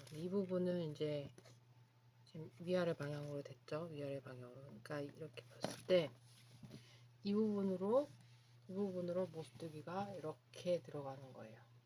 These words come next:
자르지 않고 바로 갈 건데 제가 조금 고민을 해봤어요. 바로 모스뜨기를 할 거냐, 아니면 빼뜨기를 한번 쭉 간 다음에 할 거냐. 근데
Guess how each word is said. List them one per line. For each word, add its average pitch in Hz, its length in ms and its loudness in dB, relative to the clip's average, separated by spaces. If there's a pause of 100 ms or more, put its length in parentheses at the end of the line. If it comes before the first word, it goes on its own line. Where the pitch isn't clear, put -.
(640)
자르지 262 260 12
않고 - 180 2
바로 180 260 8
갈 143 200 -6
건데 175 480 6 (580)
제가 190 180 2
조금 214 560 4
고민을 190 460 6
해봤어요. 160 520 0
바로 175 460 6
모스뜨기를 170 520 0
할 220 160 0
거냐, 180 440 4
아니면 156 420 0
빼뜨기를 233 420 2
한번 202 260 4
쭉 226 200 -4
간 175 320 -2
다음에 185 240 4
할 170 140 0
거냐. 165 400 0
근데 151 280 -8